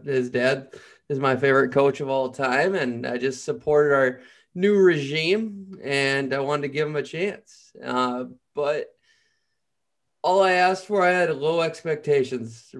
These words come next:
extremely low, as low as you can possibly ask, and that's basically any sort of improvement anywhere,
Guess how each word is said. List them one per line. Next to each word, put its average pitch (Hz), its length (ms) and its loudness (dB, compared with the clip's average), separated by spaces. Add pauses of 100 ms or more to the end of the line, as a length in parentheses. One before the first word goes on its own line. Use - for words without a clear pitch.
(160)
extremely 156 640 -8
low, 120 440 -4 (100)
as 123 180 -6
low 160 280 2
as 139 200 -2
you 139 80 -12
can 131 220 -6
possibly 147 720 0
ask, 131 400 0
and 127 120 -6
that's 143 260 -8 (840)
basically 196 540 2
any 202 220 2
sort 196 340 4
of 160 140 -4
improvement 143 720 -6
anywhere, 127 600 -4